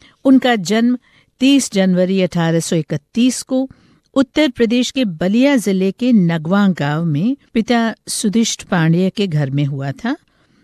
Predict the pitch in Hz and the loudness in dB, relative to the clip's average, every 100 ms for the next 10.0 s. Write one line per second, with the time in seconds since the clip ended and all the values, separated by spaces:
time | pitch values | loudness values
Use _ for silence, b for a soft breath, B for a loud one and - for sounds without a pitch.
0 | _ - 156 147 143 151 _ - 165 147 | _ -6 -2 -2 -2 -6 _ -6 -4 -4
1 | 147 151 156 165 180 175 - - 185 196 | -6 -4 -2 -2 0 -2 -2 -2 0 2
2 | 214 214 175 151 147 165 196 - 208 - | 2 0 0 2 2 4 2 0 -6 -8
3 | _ B B 190 202 208 240 269 180 160 | _ B B 2 4 4 4 0 0 0
4 | 160 190 180 - 151 156 160 - 165 160 | 2 0 -2 -6 -6 -4 -4 -4 -4 -6
5 | 175 147 180 220 247 240 - 233 226 - | -8 -4 -2 -2 -2 -2 -2 -2 -2 -2
6 | 214 - B B B 269 294 311 370 330 | -4 -6 B B B 4 4 4 2 2
7 | 185 208 240 240 170 185 240 - 156 - | 2 0 2 0 2 2 0 0 -4 -4
8 | 196 - 143 156 220 269 233 170 - - | -8 -4 -4 0 2 2 0 -2 -6 -6
9 | 180 196 262 208 160 165 208 - 202 | -4 -2 -4 -4 -4 -4 -4 -4 -2